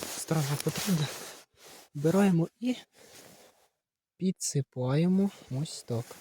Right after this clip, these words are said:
І вони в мене будуть трішечки в таких ямочках рости, щоб було, е, зручніше поливати. От.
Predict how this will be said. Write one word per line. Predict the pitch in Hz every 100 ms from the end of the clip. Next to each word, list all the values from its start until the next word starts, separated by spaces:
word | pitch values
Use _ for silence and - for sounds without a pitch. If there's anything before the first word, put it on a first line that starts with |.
| - - - -
І | 143
вони | 147 170
в | 160
мене | 147
будуть | 147 139 -
трішечки | 151 139 139 -
в | 151
таких | 147 - 147
ямочках | 185 214 220 170 143 - 135 - _ - - _ _ _ _ _ _ - - - -
рости, | 135 135 - - 131 - _ _ _ - -
щоб | _ 160
було, | 143 143 156 175 - _ - - - - - -
е, | 143 135
зручніше | 139 147 - 185 - 156
поливати. | 151 143 123 113 - 127 - - - - - -
От. | 165 170 -